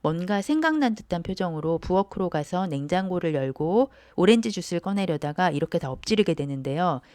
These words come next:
이 소리를 듣고 아빠 곰이 나와서 이렇게 말합니다. Mais que se passe-t-il, petit ours? Mais que se passe-t-il, petit ours?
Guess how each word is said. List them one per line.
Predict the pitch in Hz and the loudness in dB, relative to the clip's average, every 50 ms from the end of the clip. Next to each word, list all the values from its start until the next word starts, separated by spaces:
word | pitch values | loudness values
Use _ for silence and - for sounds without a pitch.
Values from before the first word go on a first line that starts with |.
| - - | -16 -6
이 | - 185 196 | -2 -2 -2
소리를 | 196 - 285 285 302 294 277 254 | 0 0 0 0 2 0 0 -2
듣고 | - 170 - - 170 | -4 -6 -2 -2 -2
아빠 | 139 - _ - 185 | -2 0 _ 0 0
곰이 | 175 175 170 165 | 0 0 -4 -4
나와서 | 156 139 131 135 139 - - 196 220 214 | -6 -4 -6 -6 -6 -2 0 2 2 2
이렇게 | 165 165 170 180 - 214 | 2 0 0 0 0 -2
말합니다. | 185 156 131 135 131 127 131 127 131 135 127 127 _ - - - - - | -2 -2 -4 -4 -8 -10 -10 -8 -6 -6 -6 -8 _ -18 -20 -16 -10 -4
Mais | 147 143 139 143 _ _ _ | -2 -2 -2 -2 _ _ _
que | - 277 277 | -2 -2 0
se | 254 - 220 | 0 -2 -4
passe-t-il, | _ 175 165 147 - - _ - - 262 - | _ -4 -4 -4 -8 -16 _ -6 -4 -4 -4
petit | - 180 - - 156 135 _ - | -4 -6 -6 -6 -12 -12 _ -16
ours? | - 139 - - - - - - 156 _ _ _ _ _ _ _ - - | -16 -14 -16 -16 -16 -16 -16 -18 -20 _ _ _ _ _ _ _ -16 -6
Mais | - 165 156 156 _ _ _ _ _ | -2 -2 -2 -2 _ _ _ _ _
que | 277 277 | 2 2
se | 254 - - | 2 2 -2
passe-t-il, | - - 175 160 - - _ - 220 185 | -8 -8 -8 -8 -10 -12 _ -6 -4 -4
petit | 160 - 151 - - - - - - | -4 -4 -8 -8 -8 -16 -14 -12 -14
ours? | - - - - - - - | -14 -14 -16 -18 -16 -18 -18